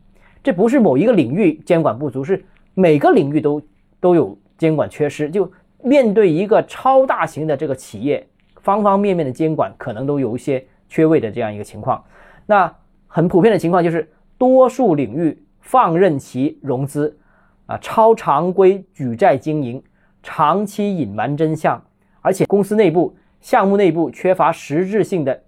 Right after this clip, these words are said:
独立经营的一个结果啊。呃，说是各个板块啊独立运营，但实际上啊里面很多关系是错综复杂的啊，也没人管啊。所以呢，之前已经有一些，呃，网友爆料说，这个恒大旗下的某一些楼盘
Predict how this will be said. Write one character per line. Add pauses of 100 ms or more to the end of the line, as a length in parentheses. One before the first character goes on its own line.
独
立
经
营
的
一
个
结
果 (380)
啊。 (460)
呃，
说
是 (140)
各
个
板
块 (100)
啊 (100)
独
立
运
营，
但
实
际
上
啊
里
面 (120)
很
多
关
系
是
错
综
复
杂
的
啊，
也
没
人
管
啊。 (360)
所
以
呢， (360)
之
前
已
经
有
一
些，
呃，
网
友
爆
料
说，
这
个
恒
大
旗
下
的
某
一
些
楼
盘